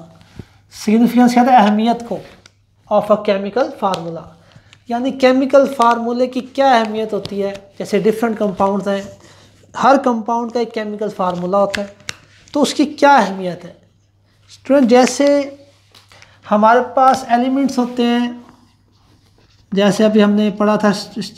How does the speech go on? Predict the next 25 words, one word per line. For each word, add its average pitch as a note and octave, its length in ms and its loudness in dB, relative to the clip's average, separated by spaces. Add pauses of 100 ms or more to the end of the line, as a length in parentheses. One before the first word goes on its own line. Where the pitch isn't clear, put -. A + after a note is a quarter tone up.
(380)
इस - 220 -20
chapter G3 320 -4
में G3+ 180 0
elements G#3 440 4
का G#3 100 0
topic, G#3 400 0 (580)
तो A3+ 80 -4
वहाँ B3 160 4
हमने C#4 180 0
देखा C4+ 220 0
था D4 80 0 (120)
एलिमेंट्स C4 400 -2
के C#4+ 100 -4
सिंबल B3 420 0
होते F#3 260 -2
हैं, D3 140 -14 (640)
हर B3+ 200 4
एलिमेंट B3+ 420 0
का B3+ 80 0
एक A#3+ 100 -2
सिंबल A3+ 380 -6
होता A#3 260 -4
है। A3+ 80 0
जैसे A3 340 0
हाइड्रोजन, G#3 800 2